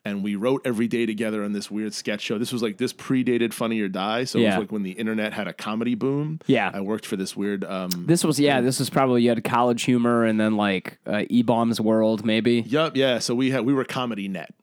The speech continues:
Speaker 1: We, I worked for this thing called
Speaker 2: Oh, that's
Speaker 1: Comedy
Speaker 2: great.
Speaker 1: Net. It was owned by the
Speaker 2: Uh.
Speaker 1: guy who owned the Spice Channel, speaking of
Speaker 2: Whoa.
Speaker 1: pornography.
Speaker 2: Yeah.
Speaker 1: So that gentleman wanted to get in on the comedy boom.
Speaker 2: Yeah.
Speaker 1: And, uh, we
Speaker 2: See,
Speaker 1: had kind of
Speaker 2: yet
Speaker 1: done some
Speaker 2: another
Speaker 1: work.
Speaker 2: example of where these Venn diagrams overlap.
Speaker 1: Oh, def-,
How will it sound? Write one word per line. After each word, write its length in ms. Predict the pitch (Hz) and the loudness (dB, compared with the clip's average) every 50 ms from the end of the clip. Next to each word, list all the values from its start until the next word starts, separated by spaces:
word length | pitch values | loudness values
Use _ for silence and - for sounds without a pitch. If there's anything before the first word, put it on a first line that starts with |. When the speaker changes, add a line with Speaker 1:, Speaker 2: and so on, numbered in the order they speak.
| _ _ - | _ _ -6
Speaker 1:
We, 140 | 98 101 95 | -6 -4 -4
I 80 | 92 | -2
worked 160 | 101 98 104 | -4 -4 -4
for 80 | - 98 | -4 -4
this 160 | 104 95 - | -6 -6 -4
thing 160 | - 110 101 | -4 -4 0
called 260 | 101 120 120 120 117 110 | 2 4 4 4 4 2
Speaker 2:
Oh, 40 | |
that's 160 | 107 107 107 101 | 2 0 -2 0
Speaker 1:
Comedy 140 | 101 107 | 2 2
Speaker 2:
great. 140 | 107 101 101 95 | 2 4 2 0
Speaker 1:
Net. 80 | 87 104 | 0 -2
It 60 | 104 | -6
was 120 | 90 - - | -8 -4 -2
owned 260 | 131 135 156 165 156 127 | 0 0 2 0 0 0
by 140 | 131 120 | 2 2
the 60 | 113 107 | 4 4
Speaker 2:
Uh. 40 | 107 104 | 4 4
Speaker 1:
guy 140 | 110 107 104 | 2 0 0
who 120 | 104 110 - | -2 -4 -2
owned 260 | 113 113 120 120 113 | -2 0 0 0 0
the 80 | 101 90 | 0 -2
Spice 420 | - - - 117 110 110 107 - | -4 -4 -2 -2 -2 -2 -4 -6
Channel, 440 | - - - 98 85 85 82 - - | -10 -10 -10 -10 -10 -10 -12 -14 -16
speaking 260 | - - - 110 110 | -6 0 2 4 6
of 60 | 113 | 6
Speaker 2:
Whoa. 500 | 123 143 170 190 208 214 214 220 226 226 226 | 8 8 6 6 6 4 4 4 4 4 4
Speaker 1:
pornography. 720 | 226 233 233 233 233 233 233 233 233 226 180 123 95 - - - - - | 6 6 6 6 6 6 6 6 6 6 4 4 2 -2 -8 -16 -2 0
Speaker 2:
Yeah. 160 | 113 117 110 | 2 2 4
Speaker 1:
So 120 | 98 95 | 2 2
that 160 | 113 127 143 143 | 2 2 2 2
gentleman 420 | - 143 139 131 131 131 127 117 | 2 0 2 2 0 0 0 2
wanted 280 | 120 123 127 131 131 110 | 2 2 2 2 0 -2
to 80 | 117 | 0
get 180 | 101 123 120 - | 0 0 0 2
in 140 | 123 117 117 | 0 0 0
on 100 | 117 110 | 0 0
the 80 | 107 | -2
comedy 360 | - 139 151 165 151 127 113 | 0 0 0 2 2 2 0
boom. 360 | 104 110 107 101 104 113 131 165 | 2 0 0 0 2 2 2 2
Speaker 2:
Yeah. 340 | 147 113 113 113 104 95 - - | 4 4 4 4 2 0 -2 -2
Speaker 1:
And, 280 | 117 110 110 110 113 110 | -2 0 0 0 0 0
uh, 180 | 107 110 107 107 | 0 0 0 2
we 40 | 104 | 4
Speaker 2:
See, 200 | - 185 226 247 | 6 6 6 6
Speaker 1:
had 80 | 233 - | 4 4
kind 140 | - - - | 4 4 6
of 40 | |
Speaker 2:
yet 60 | - 220 | 6 6
Speaker 1:
done 120 | 220 202 | 4 4
some 80 | 202 208 | 6 4
Speaker 2:
another 160 | 214 214 208 | 6 6 6
Speaker 1:
work. 100 | 208 208 | 4 4
Speaker 2:
example 580 | 190 165 190 208 240 247 - 151 131 131 131 - | 4 4 4 4 4 4 4 4 4 4 4 2
of 100 | 139 127 | 4 4
where 160 | 135 147 151 | 4 4 4
these 200 | 147 151 156 139 | 4 4 2 2
Venn 240 | 131 147 151 160 160 | 2 2 2 4 4
diagrams 580 | 160 156 160 160 160 160 160 160 160 156 139 | 4 4 4 2 2 4 4 4 4 4 4
overlap. 460 | 156 170 180 165 131 110 98 85 82 - | 2 4 4 4 4 4 2 0 2 2
Speaker 1:
Oh, 140 | 160 175 135 | 2 2 2
def-, 260 | - 139 170 185 | 2 2 0 0